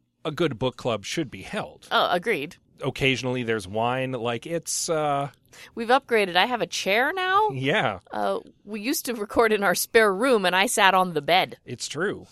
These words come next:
Speaker 1: Uh,
Speaker 2: <laughs>
Speaker 1: we, we've gotten slightly more hoity-toity.
Speaker 2: We are, we are oh so much fancier now.
Speaker 1: Uh, and I'm, I'm, I'm not trying to downplay the work we, we put into it. This is, again, it's a passion project. We love to make the read-along.
Speaker 2: Oh,
Speaker 1: And
Speaker 2: yes.
Speaker 1: we, it's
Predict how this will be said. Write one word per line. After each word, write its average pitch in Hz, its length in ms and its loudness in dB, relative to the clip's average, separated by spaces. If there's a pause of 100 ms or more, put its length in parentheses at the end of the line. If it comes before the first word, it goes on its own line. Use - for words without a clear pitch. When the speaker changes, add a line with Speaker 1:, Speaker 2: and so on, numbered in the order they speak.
(180)
Speaker 1:
Uh, 101 400 -4
Speaker 2:
<laughs> 107 120 -14
Speaker 1:
we, 123 420 -6
we've 143 220 -2
gotten 156 380 0
slightly 160 580 0
more 139 260 2
hoity-toity. 139 640 -2
Speaker 2:
We 240 140 -2
are, 247 180 6 (340)
we 240 60 8
are 220 240 6
oh 277 220 2
so - 240 0
much 190 260 -6
fancier 175 640 -6
now. 143 320 -10 (160)
Speaker 1:
Uh, 135 320 4
and 165 100 2
I'm, 196 80 4
I'm, 208 320 0 (100)
I'm 190 140 0
not 175 140 2
trying 135 280 6
to 120 100 -4
downplay 110 400 -2
the 95 60 -12
work 98 220 -10
we, - 140 -20 (160)
we 117 140 -8
put 175 160 -6
into 95 240 -10
it. 95 80 -16 (120)
This 127 200 -4
is, 117 120 -8
again, 123 300 0
it's 113 140 -10
a - 20 -8
passion 135 340 -4
project. 120 320 -2
We 143 220 -8 (240)
love 139 320 -2
to 139 80 -8
make 139 160 -2
the 117 100 -8
read-along. 131 460 -6 (220)
Speaker 2:
Oh, 392 60 0
Speaker 1:
And 370 80 0
Speaker 2:
yes. 120 220 0
Speaker 1:
we, 113 320 -4
it's - 400 -6